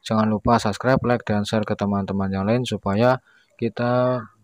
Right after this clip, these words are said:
bersama-sama bisa ngangsu kaweruh lewat channel ini. Akhirul kalam, walafu minkum, assalamualaikum warahmatullahi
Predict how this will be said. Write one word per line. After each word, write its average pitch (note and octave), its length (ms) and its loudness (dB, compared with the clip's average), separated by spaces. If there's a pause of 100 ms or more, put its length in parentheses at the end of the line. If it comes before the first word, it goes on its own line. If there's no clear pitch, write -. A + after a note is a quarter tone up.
(160)
bersama-sama G2+ 1040 -2
bisa G2+ 440 -6
ngangsu F#2+ 360 -6
kaweruh F#2+ 520 2 (520)
lewat G#2+ 320 0
channel G#2+ 200 2
ini. G2 200 0
Akhirul G#2 320 0
kalam, B2+ 360 2
walafu G#2+ 360 -2
minkum, G#2 400 -4
assalamualaikum G2+ 1040 2 (480)
warahmatullahi G#2+ 1040 0